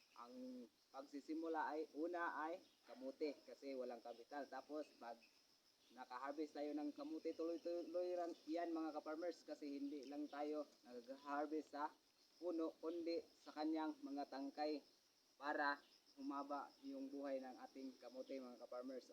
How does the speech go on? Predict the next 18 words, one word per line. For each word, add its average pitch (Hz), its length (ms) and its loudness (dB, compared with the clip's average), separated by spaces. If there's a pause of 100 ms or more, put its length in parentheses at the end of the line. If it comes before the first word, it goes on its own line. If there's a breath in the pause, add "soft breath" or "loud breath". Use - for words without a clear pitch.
At - 80 -12
saka 269 320 -2 (1300)
sa 160 240 6 (400)
pagsusunod 180 1040 -4
ay 156 240 2 (560)
doon - 240 2
na 170 80 2
tayo 156 560 2
bumibili 147 480 2
ng 143 320 0 (240)
buto 285 320 0
ng 277 240 0
okra, 135 320 -2
mga - 240 -4
ka-farmers, 143 480 2
kasi 151 320 0
dito 147 320 0
sa 151 320 6